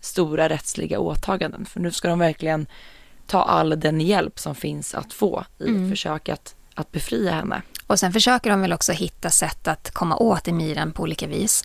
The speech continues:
Speaker 1: Mm.
Speaker 2: Eh, de vill ju även se en kampanj för att få emiren förbjuden inom hästkapplöpningsvärlden.
Speaker 1: Mm.
Speaker 2: Och det är klart att det skulle nog svida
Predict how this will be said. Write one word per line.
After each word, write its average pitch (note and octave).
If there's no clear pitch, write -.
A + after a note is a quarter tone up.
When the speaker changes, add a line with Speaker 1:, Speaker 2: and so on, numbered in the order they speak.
Speaker 1:
Mm. F3+
Speaker 2:
Eh, F3
de G3+
vill G#3+
ju G3+
även F3
se -
en E3
kampanj F3
för -
att D#3+
få F3
emiren E3+
förbjuden G3
inom D#3+
hästkapplöpningsvärlden. G#3
Speaker 1:
Mm. E3
Speaker 2:
Och G3
det A#3
är C4
klart -
att E3
det C#4+
skulle E3+
nog E3+
svida E3